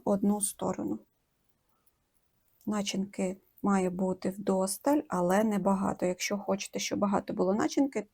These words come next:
то тоді готуйте біляші. Розподіляю рівномірно і накриваю другою частиною тіста. Злегка притискую пальцями.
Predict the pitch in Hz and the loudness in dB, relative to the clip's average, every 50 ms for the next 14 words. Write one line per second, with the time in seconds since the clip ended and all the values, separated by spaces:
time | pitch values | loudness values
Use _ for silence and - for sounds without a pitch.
0 | _ - 190 190 175 185 180 - _ - - 196 180 - 302 311 - 196 196 - | _ -2 0 2 2 2 0 -2 _ -6 -4 -2 2 2 2 2 2 -2 -2 -2
1 | 226 247 - 202 190 - 196 226 220 190 196 - - - - - _ _ _ _ | -4 -2 -2 -4 -2 0 0 0 0 0 -2 -4 -6 -6 -8 -10 _ _ _ _
2 | _ _ _ _ _ _ _ _ _ _ _ _ _ _ _ _ _ _ _ _ | _ _ _ _ _ _ _ _ _ _ _ _ _ _ _ _ _ _ _ _
3 | _ _ _ _ _ _ _ _ _ _ _ _ _ _ _ _ _ _ _ _ | _ _ _ _ _ _ _ _ _ _ _ _ _ _ _ _ _ _ _ _
4 | _ _ _ _ _ _ _ _ _ _ _ _ _ _ _ _ _ _ _ _ | _ _ _ _ _ _ _ _ _ _ _ _ _ _ _ _ _ _ _ _
5 | _ _ _ _ _ _ _ _ _ _ _ - - _ _ - - - 180 - | _ _ _ _ _ _ _ _ _ _ _ -20 -20 _ _ -8 -6 -6 -6 -6
6 | - - - 185 - - - - - 185 - - - 208 208 220 226 247 254 262 | -6 -6 -8 -6 -4 -4 -6 -4 -4 -4 -4 -4 -4 -4 -2 -2 0 0 0 2
7 | 277 277 285 285 294 294 294 - _ _ _ _ _ _ _ _ _ - 220 247 | 0 0 0 2 0 0 0 -2 _ _ _ _ _ _ _ _ _ 0 2 2
8 | 285 330 - - - - 196 185 - - 190 190 - 196 208 226 247 254 247 - | 2 2 -2 -4 -2 0 0 0 0 0 -2 -2 0 2 2 2 2 2 0 0
9 | - 196 196 196 208 226 240 247 240 247 254 - - 214 - - - - 185 185 | -2 0 2 2 2 4 4 4 4 2 0 -4 -6 -6 -6 -6 -4 -2 0 0
10 | 190 190 185 196 202 - - - - - - - - - - _ _ _ _ _ | 2 0 0 -2 -4 -8 -10 -6 -4 -2 -2 -4 -4 -10 -12 _ _ _ _ _
11 | _ _ _ _ _ _ _ _ _ _ _ _ _ _ _ _ _ _ _ _ | _ _ _ _ _ _ _ _ _ _ _ _ _ _ _ _ _ _ _ _
12 | _ _ _ _ _ _ _ _ _ _ _ _ _ _ _ _ _ _ _ _ | _ _ _ _ _ _ _ _ _ _ _ _ _ _ _ _ _ _ _ _
13 | _ _ _ _ _ _ _ _ _ _ _ _ _ _ _ _ _ _ _ _ | _ _ _ _ _ _ _ _ _ _ _ _ _ _ _ _ _ _ _ _
14 | _ _ _ _ _ _ _ _ _ _ - - - - - 202 196 202 - - | _ _ _ _ _ _ _ _ _ _ -20 -16 -12 -8 -8 -8 -8 -8 -10 -16
15 | - - - - - 202 - - 202 202 - - - - 240 - - - 294 339 | -16 -12 -10 -8 -8 -8 -8 -10 -10 -10 -12 -12 -10 -12 -10 -8 -4 -4 -4 -2
16 | - - - 254 254 269 277 | -2 -2 -2 0 0 -2 -4